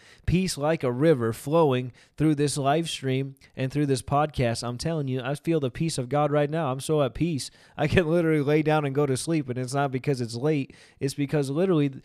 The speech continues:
when you start talking about peace, uh, the Prince of Peace shows up. You know, everything's gonna be okay. I want you to type that in the comments. Everything's gonna be all right.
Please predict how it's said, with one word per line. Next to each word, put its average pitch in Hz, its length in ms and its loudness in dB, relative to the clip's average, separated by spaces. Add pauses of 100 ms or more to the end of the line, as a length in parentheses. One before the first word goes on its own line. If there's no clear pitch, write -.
(140)
when 143 160 -2
you 202 80 0
start 185 260 2
talking 180 340 0
about 131 300 0
peace, 147 460 0 (680)
uh, 127 280 2
the 131 140 -2
Prince 208 320 0
of 156 100 0
Peace 214 240 2
shows 180 320 2
up. 226 320 -2 (400)
You 156 100 0
know, 185 100 2
everything's 233 520 2
gonna 180 200 4
be 170 180 4
okay. 156 300 4
I 143 40 2
want 240 240 -4
you 202 60 0
to 160 60 0
type 175 260 2
that 165 160 4
in 135 80 -2
the 123 80 -4
comments. 135 460 -2
Everything's 160 580 -2
gonna 135 180 0
be 127 160 0
all 110 200 2
right. 113 240 2